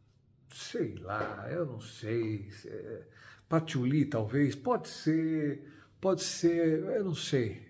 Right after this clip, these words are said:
não sei. Cipriol, oud, cedro, tabaco seco, é, olíbano, mirra,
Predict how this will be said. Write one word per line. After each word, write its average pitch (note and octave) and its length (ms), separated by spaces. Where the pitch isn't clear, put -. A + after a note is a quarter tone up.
não D3+ 160
sei. G2+ 400
Cipriol, A2+ 1200
oud, B2 640
cedro, A2+ 800
tabaco A2+ 880
seco, B2 840
é, C3 360
olíbano, B2+ 840
mirra, B2 1000